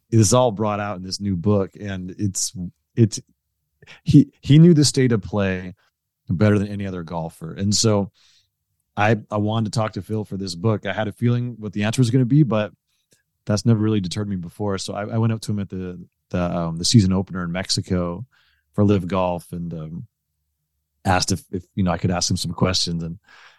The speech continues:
he, uh, impolitely declined. And so, um, that, that's just kinda where it is with Phil. I mean, he knows more than anybody else about all of this stuff. And I, I do, I do bring his role to light in this, in this book. And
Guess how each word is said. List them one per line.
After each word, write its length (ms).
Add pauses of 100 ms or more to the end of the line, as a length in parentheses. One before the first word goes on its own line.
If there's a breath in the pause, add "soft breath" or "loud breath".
(380 soft breath)
he, 260
uh, 180
impolitely 640
declined. 800
And 220
so, 480
um, 360
that, 240 (120)
that's 200
just 160
kinda 280
where 280
it 100
is 260
with 140
Phil. 520
I 60
mean, 380 (1080)
he 240
knows 260
more 220
than 100
anybody 500
else 320
about 320
all 260
of 100
this 160
stuff. 480
And 160
I, 200 (340)
I 120
do, 380
I 100
do 140
bring 240
his 160
role 340
to 140
light 340
in 140
this, 480
in 100
this 160
book. 400
And 220